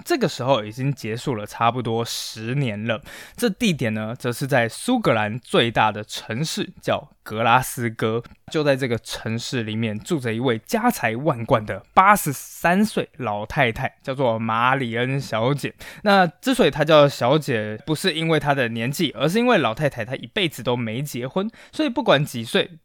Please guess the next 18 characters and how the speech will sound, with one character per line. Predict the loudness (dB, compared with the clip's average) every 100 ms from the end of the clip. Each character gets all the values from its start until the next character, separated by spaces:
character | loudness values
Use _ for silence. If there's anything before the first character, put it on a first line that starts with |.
| _
反 | -4 -2
正 | -4
都 | -4 -4
叫 | -2
做 | -2 -4
小 | -8 -8 -6 -4
姐。 | -6 -10 -16 _ _ _ _
那 | 0 4 6
老 | 4 4
太 | 2
太 | 2 2
呢， | 2 0
是 | -2 -4 -6
贵 | -4 0 0 0
族 | -8 -12 -12
出 | -12 -10 -6 -4
身 | -2 -2
的， | -2